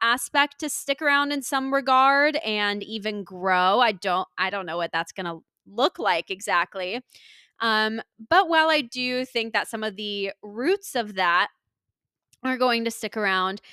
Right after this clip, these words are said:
I think the trend itself of really popularizing, liking a lot of these, like, girly things that normally people would be like, "Ugh, basic." I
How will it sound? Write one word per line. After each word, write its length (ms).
I 180
think 380
the 440
trend 400
itself 1000
of 460
really 1000
popularizing, 1500
liking 720
a 60
lot 280
of 200
these, 580
like, 340
girly 560
things 320
that 140
normally 360
people 220
would 120
be 100
like, 240
"Ugh, 160
basic." 540
I 520